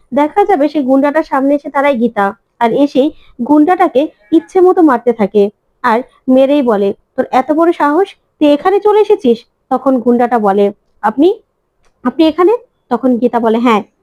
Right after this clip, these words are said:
তোর মতো একজন ক্রিমিনালকে না আমার পিষে মেরে দিতে দু মিনিট সময় লাগবে না, বুঝতে পেরেছিস? আমার কোর্টে যেমন মুখ চলে, কোর্টের বাইরে তেমন হাত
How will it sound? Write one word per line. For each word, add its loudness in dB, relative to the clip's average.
তোর 2
মতো 0
একজন 0
ক্রিমিনালকে 2
না 2
আমার 0
পিষে 0
মেরে 4
দিতে 2
দু 2
মিনিট 2
সময় 0
লাগবে 0
না, 0
বুঝতে -2
পেরেছিস? 2
আমার 0
কোর্টে -2
যেমন 2
মুখ 4
চলে, 0
কোর্টের -2
বাইরে 0
তেমন 0
হাত -6